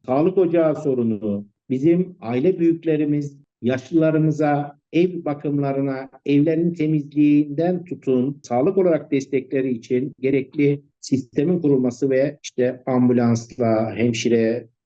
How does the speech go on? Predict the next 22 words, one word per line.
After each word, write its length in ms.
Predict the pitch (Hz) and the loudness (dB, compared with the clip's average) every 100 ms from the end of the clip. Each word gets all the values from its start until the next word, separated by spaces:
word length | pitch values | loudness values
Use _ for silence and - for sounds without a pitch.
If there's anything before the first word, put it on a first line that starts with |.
| _ | _
e, 40 | 107 104 101 | -4 -2 0
doktor 520 | 113 110 - 131 139 135 _ - | 0 -2 -2 -2 -2 -4 _ -8
destekleriyle 840 | 101 - 107 104 113 113 117 113 117 | -8 -6 -4 -2 0 2 2 0 -2
bunu 200 | 135 127 | -2 -2
desteklemek 640 | 110 - 113 120 135 135 | -4 -4 -4 0 0 -2
gerekiyor. 680 | 113 95 85 90 87 90 - - | -4 -4 -8 -10 -10 -10 -14 -6
Çocuklarımıza, 880 | 147 147 170 175 185 170 170 165 170 | -4 -2 0 0 2 0 0 0 0
özellikle, 480 | 127 139 143 143 147 | -2 0 -2 -2 0
özellikle 720 | 135 135 131 143 127 139 147 _ | 0 0 -2 -4 -4 -4 -10 _
ilkokul 440 | 143 143 156 139 127 | -4 -2 -2 -4 -4
çağındaki 500 | 131 120 120 117 123 | -4 -2 -2 -6 -6
çocuklarımıza 1040 | 120 117 123 120 120 120 113 123 120 123 _ - | -6 -4 -2 0 0 0 0 0 -2 -6 _ -6
kırtasiye, 920 | 139 - 156 147 - 139 127 120 - _ _ _ - | -6 -4 -4 -4 -2 0 0 0 -6 _ _ _ -8
çünkü 220 | 123 151 | -2 0
üniversite 380 | 135 135 127 - | 2 2 0 0
yok 280 | 135 127 - | 0 0 -2
bizde, 220 | 113 110 | -2 0
ilkokul 420 | 120 - 117 135 | -2 -4 -6 -2
ve 120 | 117 110 | -2 -2
lise, 380 | 107 131 190 196 101 101 | -4 -2 -2 -4 -12 -6
lisede 460 | 113 127 113 104 | -4 0 0 0
diyelim, 440 | 101 98 139 156 | -2 -2 -4 -6